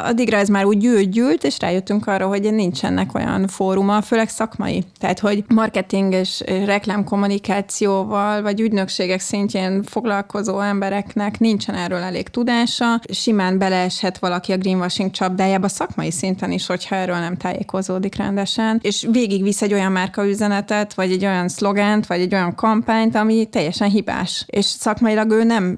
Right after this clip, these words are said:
lát bele, hogy ez hibás. Tehát, hogy gyorsan félre lehet vezetni azért mindenkit ezzel, és azt mondtuk, hogy hát azért ez így a reklám és kommunikációs szakmában azért ez egy nagy probléma. És így, így jött létre ez a kis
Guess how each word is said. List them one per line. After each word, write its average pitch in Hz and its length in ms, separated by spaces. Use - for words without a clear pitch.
lát 175 340
bele, 180 400
hogy 190 180
ez 190 140
hibás. - 540
Tehát, 196 280
hogy 208 140
gyorsan 208 360
félre 170 280
lehet 170 260
vezetni 170 400
azért 190 280
mindenkit 185 480
ezzel, 202 280
és 190 140
azt 190 160
mondtuk, 185 320
hogy 190 160
hát 196 220
azért 208 300
ez 208 100
így 208 180
a 214 100
reklám 214 440
és 208 300
kommunikációs 214 680
szakmában 214 560
azért 214 260
ez 208 100
egy 208 100
nagy 202 160
probléma. 208 600
És - 180
így, 220 260
így 202 200
jött 175 180
létre 175 260
ez 170 120
a 175 40
kis - 280